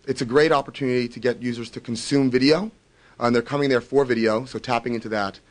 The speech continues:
Um, but I think also, uh, when you look at sort of how people are engaging with their sites, we actually work with Compete, um, and looking at sort of,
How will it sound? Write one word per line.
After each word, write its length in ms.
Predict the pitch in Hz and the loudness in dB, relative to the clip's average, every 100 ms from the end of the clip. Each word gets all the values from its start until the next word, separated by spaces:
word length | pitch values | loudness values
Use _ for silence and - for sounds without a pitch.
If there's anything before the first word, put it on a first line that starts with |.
| _ - - | _ -20 -8
Um, 200 | 120 117 | -2 2
but 100 | 135 | 2
I 60 | 131 | 0
think 260 | - 170 | 0 -2
also, 680 | 143 165 180 160 131 123 120 _ _ _ | 2 2 2 2 2 0 -4 _ _ _
uh, 80 | 127 | -2
when 140 | 131 | 0
you 100 | 143 | 2
look 200 | 143 170 | 2 0
at 320 | - 139 135 - | 0 -4 -4 -6
sort 160 | - | -8
of 80 | 123 | -6
how 160 | 117 135 | -4 -4
people 260 | 143 139 | -4 -2
are 100 | 123 | -2
engaging 320 | 120 123 120 | 0 -2 -2
with 100 | 120 | -6
their 120 | 117 110 | -8 -10
sites, 320 | - 117 113 | -4 -6 -4
we 100 | 117 | -6
actually 240 | 117 127 | -6 -6
work 180 | 113 110 | -6 -6
with 120 | 110 | -10
Compete, 460 | - 104 135 123 - _ _ _ - | -12 -8 -4 -4 -4 _ _ _ 0
um, 340 | 120 117 113 | 2 2 0
and 80 | 113 | -4
looking 240 | - 120 | -6 -6
at 120 | 113 | -8
sort 160 | - 120 | -6 -6
of, 120 | 104 | -6